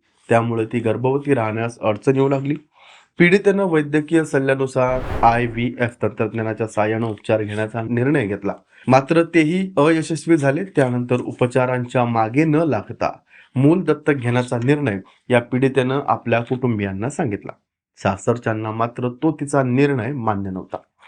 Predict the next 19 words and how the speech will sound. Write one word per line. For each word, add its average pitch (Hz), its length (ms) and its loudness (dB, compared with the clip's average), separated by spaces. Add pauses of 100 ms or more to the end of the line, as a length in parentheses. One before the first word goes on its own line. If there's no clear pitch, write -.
(300)
आता 139 200 2
तिला 180 360 2
या 185 120 0
निर्णयापासून 151 760 -2
लांब 139 380 0
नेण्यासाठी 131 560 -2
प्रयत्न 113 360 -6
सुरू 110 260 -6
झाले. 110 180 -8 (520)
जुलै 156 260 4
दोन 170 180 -2
हजार 160 320 0
चोवीस 151 460 0
मध्ये 104 200 -2
पीडिता 127 420 0
तिच्या 131 360 -2 (100)
खोलीत 131 300 0
झोपलेली 143 580 0
असताना 107 400 -6